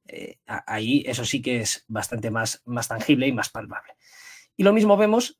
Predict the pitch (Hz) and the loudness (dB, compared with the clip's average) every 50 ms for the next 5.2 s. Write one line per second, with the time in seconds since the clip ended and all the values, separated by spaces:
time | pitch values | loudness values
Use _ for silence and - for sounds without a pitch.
0 | _ _ - 320 - 170 170 165 151 - 165 160 156 156 156 160 156 165 160 165 | _ _ 2 4 6 6 6 4 6 6 6 8 8 8 6 6 4 4 2 2
1 | 170 190 175 151 127 113 - 131 123 123 127 120 117 113 113 123 - 202 214 - | 2 2 2 2 0 0 -2 -2 -2 0 0 0 0 -2 -4 -4 -2 -2 0 0
2 | 220 202 - - - - _ - 120 120 120 123 117 - 117 117 113 110 123 127 | 0 -2 -2 -6 -10 -14 _ -6 -6 -6 -4 -6 -4 -4 -4 -4 -4 -4 -4 -6
3 | 110 107 - 117 113 117 117 117 113 123 123 110 104 - 131 127 123 - 117 110 | -6 -6 -6 -4 -4 -4 -4 -4 -4 -4 -4 -4 -4 -4 -6 -6 -4 -4 -4 -6
4 | 104 107 - _ _ 117 113 - - 113 110 120 120 113 - 117 110 107 113 143 | -6 -6 -10 _ _ -10 -10 -6 -6 -6 -4 -4 -4 -4 -4 -4 -2 2 4 4
5 | 202 233 269 269 | 6 6 4 2